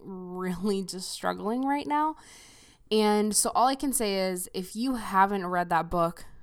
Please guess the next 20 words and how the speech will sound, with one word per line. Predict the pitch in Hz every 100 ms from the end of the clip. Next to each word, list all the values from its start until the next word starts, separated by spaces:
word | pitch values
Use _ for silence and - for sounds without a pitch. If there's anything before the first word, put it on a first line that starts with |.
| - _ -
as | - 190 185
an | 185
adult, | 180 170 160 156 -
I'd | - 208
recommend | 226 247 254 185 175 170
coming | 175 175 175
back | 156 170
to | - 175
it. | 160 - - - - - - -
And | 202
if | 196 202
you | 226 269
have, | 262 214 180 175 170
like, | 170 165 156 147 - - - - - - - - _ - _ _ -
middle | 156 196 196 190
school, | - - 180 165
high | 170 180
school | - 185 180
aged | 180 - -
kids | 190 165 170 -